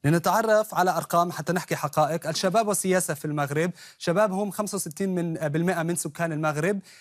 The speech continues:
سبعين في المئة لا يثقون في جدوى العمل السياسي، خمسة بالمئة يثقون في العمل الحزبي، واحد يزاولون العمل السياسي من داخل الهيئات السياسية. إذن أنت فينا نقول أن أنت من خمسة بالمئة يثقون في العمل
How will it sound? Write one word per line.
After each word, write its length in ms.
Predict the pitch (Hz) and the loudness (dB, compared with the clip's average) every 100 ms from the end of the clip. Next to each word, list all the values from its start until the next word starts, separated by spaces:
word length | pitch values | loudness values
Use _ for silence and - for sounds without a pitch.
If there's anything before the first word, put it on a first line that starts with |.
| - | -10
سبعين 400 | - 160 180 285 | -4 -2 0 0
في 140 | - 202 | 0 0
المئة 440 | 196 190 202 240 _ _ - | 0 2 0 -2 _ _ -8
لا 360 | 160 226 254 254 - | 0 2 2 -2 -6
يثقون 760 | 170 185 185 170 226 208 202 202 | -2 -2 -2 -2 0 2 2 0
في 160 | - 160 | -2 -2
جدوى 420 | 170 180 170 160 | -2 -2 0 0
العمل 360 | 139 160 160 | 0 0 -2
السياسي، 680 | 135 - 123 117 - 135 226 - _ _ _ _ _ _ _ | -2 -4 -4 -2 -2 -2 -4 -10 _ _ _ _ _ _ _
خمسة 340 | - 226 254 220 | -2 0 2 0
بالمئة 320 | 190 196 185 | 2 2 2
يثقون 520 | 170 170 - 220 214 | 0 -2 -6 -2 -2
في 100 | 156 | 0
العمل 280 | 147 160 156 | -2 0 0
الحزبي، 640 | 135 143 123 139 170 202 - _ _ | -2 -4 -2 0 0 0 -8 _ _
واحد 460 | 175 214 - 202 180 - | 2 2 2 0 0 -6
يزاولون 460 | 156 170 170 202 196 | 0 0 2 2 2
العمل 280 | 165 180 170 | 2 0 -2
السياسي 420 | - 156 - 190 | -2 -2 0 0
من 180 | 165 151 | 0 0
داخل 300 | 170 180 160 | -2 0 -2
الهيئات 500 | 147 151 160 156 139 | 0 0 0 -2 -2
السياسية. 520 | - 127 113 120 131 | -4 -4 -4 -4 -2
إذن 180 | 165 170 | -2 0
أنت 260 | 208 208 | -2 -2
فينا 400 | 208 214 - 196 | -2 -2 -2 -2
نقول 240 | 170 185 170 | 0 0 0
أن 60 | |
أنت 180 | 185 196 | -2 -2
من 140 | 175 | -2
خمسة 340 | 151 185 185 170 | -4 -8 -6 -4
بالمئة 340 | 170 175 175 | -2 0 0
يثقون 480 | 160 147 156 190 175 | -2 -6 -6 -4 -4
في 100 | - | -2
العمل 400 | 143 151 151 | -2 0 0